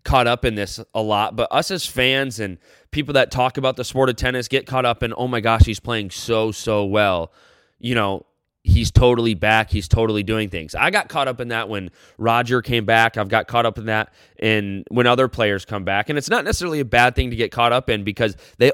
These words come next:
are playing so well. But I think there needs to be a step back at some point and look at the, the bigger picture, 'cause I think these players are so smart and they know their bodies so well. And I think they're,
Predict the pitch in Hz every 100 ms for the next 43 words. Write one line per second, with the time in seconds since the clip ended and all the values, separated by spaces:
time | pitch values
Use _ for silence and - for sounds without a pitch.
0 | - 135 147 123 143 123 107 - 127 107
1 | 120 107 92 104 - 240 220 180 131 120
2 | 110 110 95 - 127 - 101 107 104 95
3 | - 104 92 101 92 87 - - - 120
4 | 127 - 104 113 98 - 101 113 98 135
5 | 127 127 110 - - - 90 - 107 117
6 | - 214 - - _ - 135 196 - 143
7 | 143 139 120 98 - 110 104 - 87 76
8 | - - - _ - 117 110 107 113 113
9 | 127 160 135 117 113 107 92 - 113 113
10 | 104 92 78 107 113 113 175 190 208